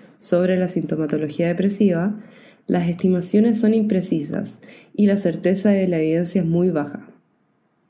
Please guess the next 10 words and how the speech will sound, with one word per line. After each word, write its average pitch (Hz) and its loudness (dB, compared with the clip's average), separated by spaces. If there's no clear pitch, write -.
Los 180 0
datos 202 0
también 196 2
podrían 202 2
indicar 190 2
tasas 208 0
similares 185 2
de 190 0
eventos 170 -2
adversos 185 -2